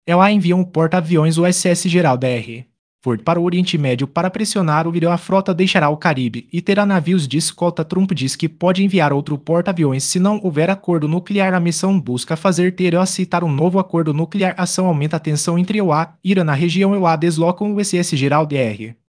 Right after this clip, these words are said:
Ford para o Oriente Médio em meio à tensão com o Irã. Contexto da decisão: os Estados Unidos planejam enviar o S S Gerald R. Ford, o maior porta-aviões da Marinha, ao Oriente Médio. A medida, segundo o The New York Times, busca pressionar o Irã a aceitar um novo acordo nuclear.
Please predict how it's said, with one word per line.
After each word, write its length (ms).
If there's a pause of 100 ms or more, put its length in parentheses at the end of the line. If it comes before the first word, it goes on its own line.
(120)
Ford 180
para 180
o 60
Oriente 340
Médio 300
em 60
meio 260
à 80
tensão 420
com 140
o 60
Irã. 180
Contexto 480
da 80
decisão: 420
os 120
Estados 500
Unidos 340
planejam 520
enviar 320
o 100
S 240
S 220
Gerald 360
R. 460 (340)
Ford, 440
o 60
maior 320
porta-aviões 600
da 120
Marinha, 560
ao 120
Oriente 400
Médio. 460 (300)
A 80
medida, 520
segundo 380
o 40
The 160
New 220
York 240
Times, 580
busca 320
pressionar 480
o 80
Irã 160
a 40
aceitar 400
um 60
novo 280
acordo 320
nuclear. 640